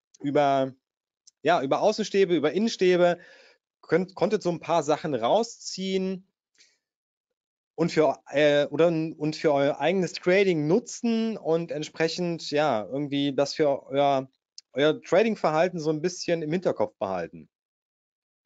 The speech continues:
Ansonsten gibt es noch ein Webinar am achten vierten wieder bei F X Flat. Diesmal geht's dann um den Forex-Handel und die verschiedenen Zeitzonen im Forex-Handel.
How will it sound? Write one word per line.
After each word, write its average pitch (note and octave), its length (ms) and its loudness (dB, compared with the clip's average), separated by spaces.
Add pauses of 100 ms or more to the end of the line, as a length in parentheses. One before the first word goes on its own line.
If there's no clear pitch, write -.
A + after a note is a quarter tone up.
(600)
Ansonsten F#3+ 1120 -2
gibt - 340 -6
es E3+ 500 0
noch E3+ 400 -2
ein D#3 380 -2
Webinar D#3+ 800 0
am E3+ 360 -6
achten F3+ 580 -4
vierten F3 480 -4
wieder E3 180 2
bei D3+ 180 0
F D3+ 80 -6
X D3+ 160 -8
Flat. - 380 -2 (420)
Diesmal D#3+ 360 -2
geht's D3 280 -4
dann C#3 320 -2 (100)
um C#3+ 520 -4 (640)
den B2+ 240 2
Forex-Handel D#3 640 0
und C3+ 180 -6
die D3 80 -6
verschiedenen D3 500 -2
Zeitzonen G#2+ 800 -4
im C#3 160 -4
Forex-Handel. E2+ 760 -4